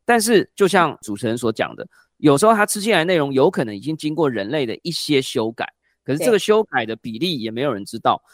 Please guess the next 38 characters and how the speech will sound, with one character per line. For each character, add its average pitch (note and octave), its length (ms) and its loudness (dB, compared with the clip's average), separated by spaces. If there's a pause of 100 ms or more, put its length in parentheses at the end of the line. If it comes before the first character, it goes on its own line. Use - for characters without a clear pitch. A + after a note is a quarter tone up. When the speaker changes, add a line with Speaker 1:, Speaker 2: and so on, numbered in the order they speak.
(140)
Speaker 1:
所 A3+ 140 2
以 C#4+ 40 4
我 A3 140 2
们 B2 160 -4
认 G#3+ 140 2
为 C#3+ 160 -4
第 G3 280 -6
一， F#3+ 40 -10
Speaker 2:
嗯。 - 60 -16 (300)
Speaker 1:
A F3+ 160 4
I E3+ 300 0
现 E3 280 -4
在 C#3+ 200 -2
确 D3+ 200 -4
实 A2+ 200 -8
面 C3 240 -2
临 G#2+ 160 -8
到， A2+ 260 0
它 - 160 -2
如 G3+ 140 0
果 D3+ 100 2
要 C#3+ 140 0
持 - 240 -8
续 D3+ 180 -4
成 G#2 240 -12
长， A2+ 180 -6 (120)
它 D3+ 160 0
必 F3 160 -2
须 C#3+ 140 -4
要 D3 160 2
有 - 60 -8
一 - 80 -4
种 - 200 -6
方 A2 240 -4
法 - 260 -10
去 - 180 -6
区 D#3 300 -4
别 A2 280 -6